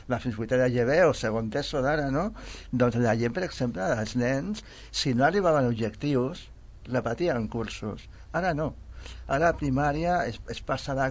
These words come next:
curs, pam, pam, pam, pam, i quan arriben a la secundària, a quart d'eso, doncs hi ha un grau brutal d'abandonament,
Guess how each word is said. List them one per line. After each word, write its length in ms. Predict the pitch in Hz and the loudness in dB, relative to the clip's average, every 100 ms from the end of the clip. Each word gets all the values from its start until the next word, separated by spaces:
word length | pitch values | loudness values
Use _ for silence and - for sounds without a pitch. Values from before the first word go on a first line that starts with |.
| 131 | -2
curs, 300 | 127 127 - | -2 -2 -2
pam, 260 | 120 123 | -2 -2
pam, 180 | 120 123 | 0 0
pam, 200 | 117 123 | 0 -2
pam, 340 | 117 170 170 190 - - - | 2 2 2 -2 -10 -14 -8
i 140 | 147 139 | 0 2
quan 200 | 123 123 | 4 2
arriben 260 | 123 170 | 2 2
a 80 | 190 | 4
la 80 | 165 | 2
secundària, 680 | 156 147 131 139 170 160 | 2 0 2 4 4 4
a 40 | 160 | 2
quart 300 | 151 151 143 | 4 2 4
d'eso, 400 | 160 - 143 180 240 - - - - | 0 0 -4 -4 -6 -14 -16 -16 -16
doncs 420 | - 127 135 123 - | -4 4 6 6 0
hi 140 | 131 | 0
ha 120 | 143 180 - - | 4 2 0 -4
un 440 | 147 151 143 131 | 0 0 2 0
grau 480 | 135 135 135 123 110 107 | 2 4 6 4 2 -2
brutal 560 | 120 117 131 156 175 | -2 -2 2 4 4
d'abandonament, 920 | 131 120 113 117 110 110 139 143 180 | 4 2 2 2 2 2 2 0 -2